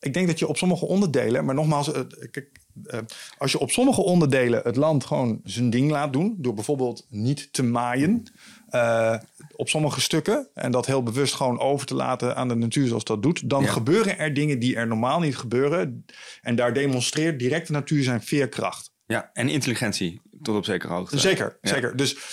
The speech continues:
Speaker 1: ehm, tegelijkertijd is het ook zo dat als je op sommige onderdelen nu niet ingrijpt, we hebben hier een overwoekerd voedselbos. Wij
Speaker 2: Ja.
Speaker 1: hebben oorlog met bramen.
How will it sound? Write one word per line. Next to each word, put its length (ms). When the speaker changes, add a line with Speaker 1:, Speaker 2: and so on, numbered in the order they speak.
Speaker 1:
ehm, 300
tegelijkertijd 640
is 120
het 160
ook 200
zo 420
dat 340
als 260
je 140
op 160
sommige 340
onderdelen 580
nu 140
niet 200
ingrijpt, 580
we 100
hebben 200
hier 100
een 100
overwoekerd 580
voedselbos. 800
Wij 200
Speaker 2:
Ja. 60
Speaker 1:
hebben 240
oorlog 340
met 280
bramen. 520